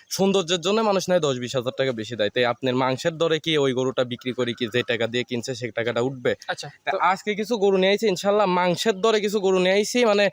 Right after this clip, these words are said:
Speaker 1: রাখি টা-, ফাইলের গরু, ছাব্বিশ সালের জন্য মানুষ রেডি করতে পারবে। দেখান দর্শকদের, ইনশাল্লাহ দর্শক নিতে পারবে।
Speaker 2: কয়টা গরু দেখাবেন আজকে?
Speaker 1: আজকে টোটাল ছয়টা গরু দেখাবো
Speaker 2: চলেন
Speaker 1: ভাই।
Speaker 2: গরু দেখাই। আর আজকে তারিখটা ছয় জুলাই দুই হাজার পঁচিশ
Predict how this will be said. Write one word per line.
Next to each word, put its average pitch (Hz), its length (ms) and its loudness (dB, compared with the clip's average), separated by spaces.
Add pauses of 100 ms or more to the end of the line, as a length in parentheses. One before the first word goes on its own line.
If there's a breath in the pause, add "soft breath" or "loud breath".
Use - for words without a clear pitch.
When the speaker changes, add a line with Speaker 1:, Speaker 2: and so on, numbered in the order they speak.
(180 loud breath)
Speaker 1:
রাখি 156 280 -2
টা-, 202 240 -2
ফাইলের 208 340 0
গরু, 196 240 2
ছাব্বিশ 160 460 -2
সালের 196 220 0
জন্য 208 220 2
মানুষ 180 280 0
রেডি 147 400 0
করতে 214 260 0
পারবে। 226 260 2 (640 loud breath)
দেখান 180 360 0
দর্শকদের, 220 480 0
ইনশাল্লাহ 226 380 2
দর্শক 190 280 -2 (100)
নিতে 190 240 2
পারবে। 95 320 -4
Speaker 2:
কয়টা 226 240 0
গরু 202 160 -6
দেখাবেন 180 360 -4
আজকে? - 220 -14
Speaker 1:
আজকে 170 200 -2
টোটাল 190 240 0
ছয়টা 135 280 0
গরু 104 140 -2
দেখাবো 101 260 -6
Speaker 2:
চলেন 220 140 2
Speaker 1:
ভাই। 98 100 0
Speaker 2:
গরু 196 220 -4
দেখাই। 196 260 -2
আর 233 80 2
আজকে 196 280 -4
তারিখটা 196 540 0 (840)
ছয় 220 260 2
জুলাই 226 240 2
দুই 220 100 0
হাজার 202 240 0
পঁচিশ 202 240 -4